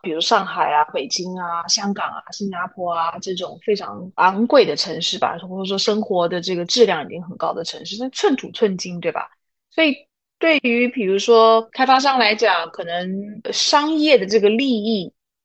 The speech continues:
肯定是我把土地拿出来做开发，开发成商业地产，不管是盖写字楼，或者是盖商业楼，或者是盖住宅来去卖，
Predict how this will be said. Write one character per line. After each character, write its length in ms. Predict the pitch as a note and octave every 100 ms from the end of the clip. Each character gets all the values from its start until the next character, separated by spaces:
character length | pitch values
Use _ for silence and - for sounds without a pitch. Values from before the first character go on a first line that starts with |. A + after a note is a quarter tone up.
| _ _
肯 300 | - G3+ E3
定 180 | A3+ C4
是 140 | A3+ B3
我 180 | F3+
把 180 | G3 G3+
土 220 | - E3+
地 140 | F3+ G3+
拿 180 | E3+ F3
出 160 | -
来 180 | F3+ D#3+
做 220 | - F3+
开 340 | - - A3 A3+
发， 280 | A#3 A3+
开 220 | - A#3 G#3+
发 240 | G#3+ G#3
成 540 | G#3+ F#3 E3+ F3 F#3 -
商 260 | _ C4 C4+
业 100 | B3
地 140 | C4+
产， 280 | - F#3+ - _ _
不 80 | F3+
管 160 | F#3+
是 140 | E3 G3+
盖 200 | - F#3
写 160 | -
字 140 | - G#3+
楼， 340 | F#3 E3 F3
或 140 | F3+ G3
者 120 | E3+
是 180 | F#3 F#3+
盖 240 | G3+ F#3
商 240 | - A3
业 180 | A3+ G#3
楼， 220 | E3 G2+
或 100 | E3+
者 60 | F3+
是 80 | F3+
盖 160 | G#3
住 220 | G3 B3+ G3+
宅 240 | F3 D3
来 160 | D3 F3
去 160 | G#3+
卖， 280 | G#3+ A#3